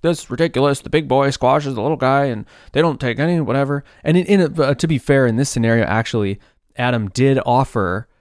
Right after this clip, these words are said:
the guy, offer to collaborate. And the guy said, "No, I'd rather basically compete." And Adam's like, "All right, fine, let's compete," you know? <laughs> But the dude, like, forked Tailwind, essentially. His project is Tailwind. Like,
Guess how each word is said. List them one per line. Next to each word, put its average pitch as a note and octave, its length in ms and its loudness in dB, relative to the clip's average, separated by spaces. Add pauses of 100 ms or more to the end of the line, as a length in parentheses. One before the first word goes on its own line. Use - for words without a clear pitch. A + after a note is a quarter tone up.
(120)
the A#2 100 -4
guy, G#2 540 2 (160)
offer D3+ 240 2
to C3+ 60 2
collaborate. D3+ 500 0
And - 20 -4
the G#2+ 100 -4
guy A2 80 2
said, A2 180 2
"No, A#2 180 4
I'd G2+ 120 0
rather G#2 240 0
basically G2+ 600 -4 (180)
compete." - 540 -6 (320)
And G#2 100 -2
Adam's G2+ 220 -2
like, F#2+ 120 -4
"All F#2+ 60 -2
right, B2+ 220 0
fine, F2+ 200 -2
let's E2+ 140 -8
compete," - 400 -4
you B2+ 80 0
know? A#2+ 180 2 (120)
<laughs> - 480 -4
But - 260 0
the D#3 80 2
dude, G3 220 0
like, C#3+ 200 2
forked - 460 -2
Tailwind, C3+ 380 2
essentially. F2+ 640 -4 (240)
His D3 200 0
project C#3+ 520 0
is F3 260 2
Tailwind. C#3 480 2
Like, G2+ 220 -2